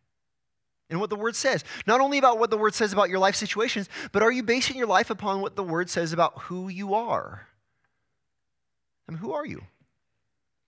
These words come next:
In my Wednesday morning group, I've got a group of guys. We meet at six A M. In my Wednesday morning group this last week, I, I just asked this question, and it was kind of a question about identity. And someone just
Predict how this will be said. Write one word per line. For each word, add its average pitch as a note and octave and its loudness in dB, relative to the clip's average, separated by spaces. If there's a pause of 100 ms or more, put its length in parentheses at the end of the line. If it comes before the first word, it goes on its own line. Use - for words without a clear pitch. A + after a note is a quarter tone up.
(640)
In D#3 -10
my D#3 2
Wednesday D#3+ -2
morning C#3 -4
group, G#2 -10
I've A2+ -2
got B2+ 0
a A#2 -6
group B2 -10
of A2 -10
guys. A#2+ -2
We G#2+ -12
meet A2+ -10
at - -14
six - -14
A D#3 -8
M. E2 -12 (1080)
In D#3+ -4
my D#3+ 0
Wednesday F#3 -2
morning D#3 -4
group C#3 -10
this C3+ -14
last D3 -4
week, B2 -8
I, A2+ 0
I B2 -2
just B2+ -8
asked C3+ -4
this C#3 -10
question, C3+ -6
and A2 -10
it G#2 -10
was A2+ -10
kind C#3 -8
of D#3+ -8
a D3+ -10
question D3+ -8
about C3 -2
identity. A#2 -6 (380)
And A#2+ -6
someone D3+ -2
just C3 -6